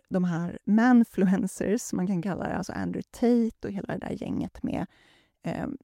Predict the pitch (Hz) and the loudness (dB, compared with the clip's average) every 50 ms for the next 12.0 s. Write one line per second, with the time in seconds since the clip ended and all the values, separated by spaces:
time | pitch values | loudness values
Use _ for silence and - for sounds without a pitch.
0 | _ _ _ - 277 269 240 233 226 220 214 214 220 - - - - - 190 185 | _ _ _ -2 0 2 4 4 4 4 4 2 0 -2 -4 -4 -2 0 0 0
1 | 175 180 - 180 202 190 185 170 185 170 170 175 - - 185 175 185 - - 180 | -2 -2 0 0 0 0 0 -2 -4 -4 -4 -4 -4 -6 -6 -8 -6 -6 -6 -6
2 | 175 - - - - - - - - - 170 175 196 214 220 226 208 208 208 196 | -6 -8 -10 -12 -12 -12 -10 -8 -6 -6 -4 0 2 2 2 2 2 0 -2 -2
3 | 202 202 202 196 196 - - 180 175 180 170 170 170 170 170 190 - - - _ | -2 -2 -2 -2 -2 -2 -2 0 0 0 0 -2 -4 -4 -6 -6 -8 -10 -10 _
4 | - - 214 190 170 - 170 - - 175 - - - - - - - 233 214 185 | -2 0 0 0 0 -2 -6 -6 -6 -10 -10 -8 -14 -14 -8 -2 0 0 0 0
5 | 185 - - - - 185 - - - - - - - 156 - - - 156 - 185 | -4 -6 -6 -6 -6 -6 -12 -14 -14 -10 -8 -6 -6 -6 -6 -6 -6 -4 -4 -4
6 | 202 - - - - - - - - - - - 220 _ - - _ _ - - | -6 -8 -6 -2 -2 -2 -2 -4 -8 -8 -10 -12 -14 _ -20 -20 _ _ -10 -8
7 | - - - - - - _ - - _ _ _ _ _ _ _ _ _ _ _ | -6 -6 -6 -8 -10 -14 _ -20 -20 _ _ _ _ _ _ _ _ _ _ _
8 | _ - 190 208 - - 247 214 - - - - 185 185 - - - - _ - | _ 0 2 2 4 6 4 4 4 2 -4 -4 -4 -6 -4 -4 -6 -6 _ -8
9 | - - - - - - 160 165 185 175 - - 180 165 - - - - - - | -8 -6 -6 -6 -6 -6 -2 -2 -2 -2 -2 -4 -4 -4 -4 -6 -6 -6 -8 -8
10 | - - - 214 - _ - - 170 170 - - - - - - - - - - | -8 -10 -10 -12 -16 _ -10 -6 -6 -4 -4 -4 -4 -6 -8 -10 -10 -12 -10 -10
11 | - - - _ - - - 185 180 175 180 160 165 170 160 151 160 160 - | -10 -12 -18 _ -16 -4 -2 -2 0 0 -2 -4 -4 -4 -4 -4 -4 -6 -6